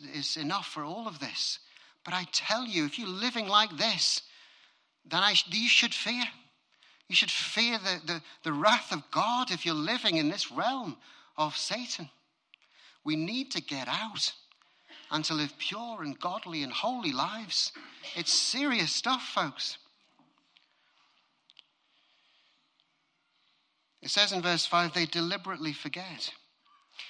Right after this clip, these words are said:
Now, the word here isn't so much about a defiant act, but actually it's a passive willingness or a preference not to trouble themselves with such things.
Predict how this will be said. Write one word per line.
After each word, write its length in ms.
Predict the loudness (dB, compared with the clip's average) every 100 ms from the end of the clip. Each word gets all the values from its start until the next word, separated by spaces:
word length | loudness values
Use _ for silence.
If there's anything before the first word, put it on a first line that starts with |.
| -12 2
Now, 200 | 4 4
the 160 | 2
word 280 | 4 4 2
here 280 | 4 4 4
isn't 260 | 2 0
so 160 | 2 2
much 380 | 2 4 4 4
about 460 | 4 6 6 4 -6 -12 -20 -20 -20 -8
a 60 | -4
defiant 680 | -4 4 8 10 8 6 6
act, 400 | 6 4 -4 -10 -12 -8 2
but 100 | 2
actually 400 | 4 4 4 2
it's 180 | 0
a 60 | -4
passive 720 | -4 -2 -2 -2 -2 -4 -6
willingness 840 | -2 -2 2 2 2 2 2 2 0 -10 -20 -20 -6
or 140 | -2
a 60 | -2
preference 760 | -2 0 0 0 -4 -4 -2
not 180 | -2 -2
to 80 | -6
trouble 420 | -8 -6 -4 -4
themselves 560 | -6 -4 -4 -4 -8 -8
with 100 | -8
such 300 | -8 -8 -8
things. 380 | -10 -12 -12